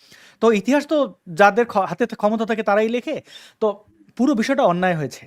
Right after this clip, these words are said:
যে বা যারাই গুলি করেছে, যে বা যারাই এই, এই হত্যাযজ্ঞ চালিয়েছে, তারা অন্যায় করেছে, তাদের বিচার হওয়া উচিত। তাদের বিচার কি হচ্ছে? আজকে দেখছি লাইভ করে বিচার দেখাচ্ছে, সেখানে বলছে শেখ হাসিনা নাকি মেট্রো রেলে আগুন দিয়েছেন। তো আমরা কি প্রস-, প্রহসন চাই না? আমরা তো বাংলাদেশের মানুষ,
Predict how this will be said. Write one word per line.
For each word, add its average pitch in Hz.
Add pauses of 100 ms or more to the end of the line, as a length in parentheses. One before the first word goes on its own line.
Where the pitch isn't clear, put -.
(100)
যে 156
বা 202
যারাই 180
গুলি 196
করেছে, 202
যে 160
বা 165
যারাই 160
এই, 165
এই 147
হত্যাযজ্ঞ 147
চালিয়েছে, 160
তারা 269
অন্যায় 214
করেছে, 247 (340)
তাদের 262
বিচার 285
হওয়া 247
উচিত। 208
তাদের 190
বিচার 220
কি 247
হচ্ছে? 247 (220)
আজকে 202
দেখছি 262 (340)
লাইভ 196
করে 233
বিচার 202
দেখাচ্ছে, 208
সেখানে 220
বলছে 208 (240)
শেখ 254
হাসিনা 262
নাকি 233
মেট্রো 208
রেলে 202
আগুন 165
দিয়েছেন। 147
তো -
আমরা 196
কি 320
প্রস-, 262
প্রহসন 277
চাই 147
না? 120 (300)
আমরা 160
তো 233
বাংলাদেশের 196
মানুষ, 240